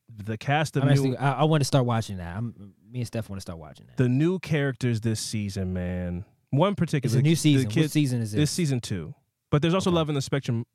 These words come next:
Speaker 1: Australia, which has my favorite person of all time, Michael, on it. He's a superstar. I think he should be the next Bachelor. He's amazing. Um,
Speaker 2: The next what?
Speaker 1: The, the Bachelor, like The Bachelor, the show The Bachelor.
Speaker 2: Oh, okay.
Speaker 1: He's a ladies' man to a thousand degrees.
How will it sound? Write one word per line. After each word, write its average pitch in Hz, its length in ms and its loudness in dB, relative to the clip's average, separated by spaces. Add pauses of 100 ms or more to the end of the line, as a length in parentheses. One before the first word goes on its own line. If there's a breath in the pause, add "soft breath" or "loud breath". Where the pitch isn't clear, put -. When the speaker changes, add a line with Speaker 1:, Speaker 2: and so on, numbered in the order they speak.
(120)
Speaker 1:
Australia, 120 520 -2
which 110 80 -6
has 113 160 -2
my 117 100 0
favorite 110 400 -4
person 104 300 -4
of 101 80 -6
all 98 100 -6
time, 101 180 -4
Michael, 101 360 -4
on 78 160 -10
it. - 120 -12
He's 110 200 -4
a - 20 -6
superstar. - 640 -8
I 107 40 -8
think 101 180 -2
he 104 60 -4
should 98 120 -4
be 98 140 -2
the 90 80 -2
next 87 160 -6
Bachelor. - 500 -10 (460)
He's 104 180 2
amazing. 87 360 -4 (680 soft breath)
Um, 104 260 0
Speaker 2:
The 117 60 0
next 101 220 -2
what? 143 240 -4 (240)
Speaker 1:
The, 135 80 0
the 135 160 0
Bachelor, 131 360 0
like 95 160 -10
The 107 80 -6
Bachelor, 113 380 -2
the 101 60 -4
show 107 160 -4
The 101 80 -4
Bachelor. 113 280 0
Speaker 2:
Oh, 101 280 0 (280)
okay. - 200 -18
Speaker 1:
He's 165 160 4
a 160 80 4
ladies' 131 280 0
man 107 320 0 (260)
to 107 100 -6
a 98 40 -6
thousand 98 360 -4
degrees. 92 440 -4